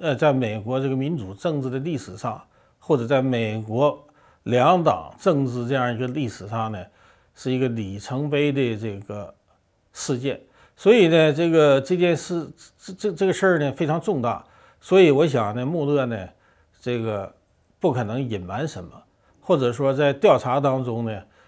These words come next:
他也不会这个放弃这个每一个细节，或者每一个与特朗普有关的细节。但是法律呢，毕竟是法律，美国的诉讼呢，就是说呢，它是以这个，呃，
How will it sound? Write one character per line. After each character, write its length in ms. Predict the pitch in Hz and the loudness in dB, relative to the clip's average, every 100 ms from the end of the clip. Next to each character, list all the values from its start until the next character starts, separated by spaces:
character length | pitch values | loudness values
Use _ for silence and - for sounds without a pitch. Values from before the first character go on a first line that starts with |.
| _ - | _ -8
他 260 | - 131 | -2 0
也 240 | 131 92 80 - | 0 -2 -10 -14
不 240 | 104 139 | -8 -6
会 260 | 143 190 139 | 0 2 2
这 80 | 117 | 0
个 120 | 117 | -6
放 320 | - 143 120 | -2 -2 -2
弃 360 | - - 135 110 | -8 -6 -6 -4
这 240 | 110 107 | -6 -8
个 300 | 98 101 92 - _ _ _ | -10 -10 -12 -14 _ _ _
每 340 | - 127 120 117 | -2 0 0 0
一 240 | 139 170 | 2 2
个 240 | 190 156 - _ _ _ _ | 4 0 -4 _ _ _ _
细 320 | - - 135 | -6 -2 -2
节， 180 | 95 95 - _ | -6 -16 -20 _
或 140 | - | -2
者 120 | 139 | 0
每 260 | 139 120 104 | 0 -2 -4
一 80 | 131 | -4
个 100 | 156 | -2
与 220 | 135 139 - | -2 -6 -10
特 160 | - | -6
朗 160 | 139 143 | -4 -4
普 160 | 117 131 | -4 -6
有 180 | 101 | -6
关 240 | 104 120 117 | -8 -8 -8
的 80 | 117 | -10
细 200 | - 95 | -12 -16
节。 120 | - _ _ _ _ | -18 _ _ _ _
但 160 | - 214 | 4 8
是 80 | 220 | 8
法 360 | - 113 90 | 6 2 2
律 240 | 123 208 170 | 0 0 2
呢， 240 | 147 120 | 0 -2
毕 160 | 110 180 | -4 -6
竟 160 | 175 156 | -4 -4
是 80 | |
法 300 | 151 92 80 | -6 -8 -10
律， 180 | 92 104 | -10 -10
美 340 | 117 127 127 127 | -6 -4 -4 -2
国 160 | 151 | -2
的 80 | 190 | -2
诉 260 | - 196 156 | -2 -2 -2
讼 260 | 185 156 | -2 -2
呢， 180 | 120 95 - _ _ _ _ _ | -4 -8 -14 _ _ _ _ _
就 120 | 139 | -4
是 60 | 131 | 0
说 140 | 131 | 0
呢， 180 | 127 127 | 0 -4
它 220 | - 131 | -4 -4
是 140 | 131 | -4
以 180 | 113 92 | -6 -8
这 160 | 98 113 | -10 -10
个， 360 | 113 107 92 - _ _ _ - | -8 -8 -10 -16 _ _ _ -10
呃， 260 | 101 92 | -8 -8